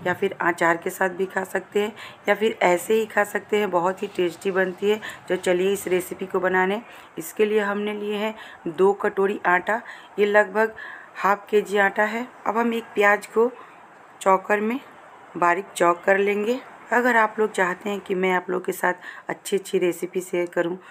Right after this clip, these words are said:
तो प्लीज़ मेरे चैनल को सब्सक्राइब कर दीजिए। प्याज को हमने बारीक चॉप कर लिए हैं। अब हम इसे आटे में मिलाएंगे। अब हमने बारीक धनिया के पत्ते चॉप कर लिए हैं, इसे भी हम आटे में ही डाल देंगे।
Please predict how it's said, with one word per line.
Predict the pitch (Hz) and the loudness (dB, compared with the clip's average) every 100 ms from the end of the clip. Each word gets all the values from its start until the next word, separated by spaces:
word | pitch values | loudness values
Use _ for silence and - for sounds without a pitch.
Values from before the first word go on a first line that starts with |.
| - - | -16 -8
तो | 165 | -8
प्लीज़ | - 180 185 | -4 -4 -2
मेरे | 180 165 | -4 -2
चैनल | 170 160 165 | -4 -4 -4
को | 170 | -6
सब्सक्राइब | 165 160 160 - 143 147 | -6 -8 -10 -10 -10 -10
कर | - 156 | -10 -10
दीजिए। | 151 156 - 190 - - - - - | -10 -12 -8 -8 -10 -18 -20 -14 2
प्याज | 226 233 - | 4 4 2
को | 226 | -2
हमने | 214 214 | 0 -2
बारीक | 185 175 190 - | 2 2 2 -4
चॉप | - 180 - | -4 -4 -2
कर | 185 | -4
लिए | 180 185 190 | -2 -4 -4
हैं। | 190 220 - - - - - | -4 -8 -12 -20 -20 -12 -6
अब | 180 | -2
हम | 185 | 0
इसे | 185 - 214 | -2 -4 -4
आटे | 156 156 156 | -2 -4 -2
में | 180 180 | -2 -2
मिलाएंगे। | 175 160 156 165 175 208 - - - - - - - - _ _ _ _ _ _ - - - - | -4 -4 -6 -6 -8 -10 -14 -20 -20 -20 -20 -20 -20 -20 _ _ _ _ _ _ -20 -20 -20 -4
अब | 196 190 | -4 -2
हमने | 196 202 | -4 -6
बारीक | 185 170 196 - - _ _ | -2 -2 -2 -10 -20 _ _
धनिया | 175 180 196 | -4 -2 -2
के | 190 190 | -6 -6
पत्ते | 170 - 190 | -6 -2 -4
चॉप | 190 185 185 | -2 -6 -4
कर | 190 | -6
लिए | 190 190 196 | -4 -6 -6
हैं, | 202 220 233 _ _ _ _ - - _ _ - - _ _ _ _ _ _ _ - | -8 -12 -16 _ _ _ _ -20 -20 _ _ -20 -20 _ _ _ _ _ _ _ -14
इसे | 175 - 196 | -12 -8 -4
भी | 196 | -4
हम | 196 190 | -2 -2
आटे | 175 185 | -2 -6
में | 185 185 | -6 -6
ही | 185 | -6
डाल | 185 185 | -6 -6
देंगे। | 185 185 214 | -8 -8 -10